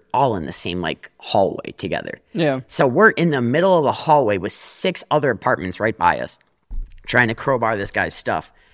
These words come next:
Speaker 1: Doesn't work. So we go downstairs and, uh, we go around to the back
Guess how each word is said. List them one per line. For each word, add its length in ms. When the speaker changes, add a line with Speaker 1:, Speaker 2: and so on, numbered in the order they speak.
Speaker 1:
Doesn't 300
work. 320
So 140
we 80
go 140
downstairs 760
and, 500
uh, 240
we 140
go 240
around 380
to 80
the 80
back 340